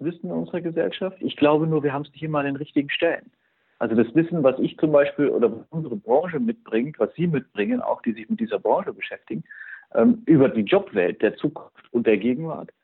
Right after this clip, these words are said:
die ist nicht zwingend in den Schulen und Universitäten zu Hause. Da wird den Leuten immer noch erzählt, dass X Y ein super guter Job ist, aber es so längst Quatsch ist, was wir wissen,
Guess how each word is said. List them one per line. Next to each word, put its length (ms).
die 80
ist 200
nicht 240
zwingend 300
in 100
den 140
Schulen 300
und 60
Universitäten 840
zu 180
Hause. 300
Da 120
wird 140
den 100
Leuten 300
immer 160
noch 160
erzählt, 480
dass 160
X 200
Y 640
ein 60
super 260
guter 280
Job 260
ist, 180
aber 200
es 120
so 60
längst 340
Quatsch 280
ist, 200
was 160
wir 180
wissen, 280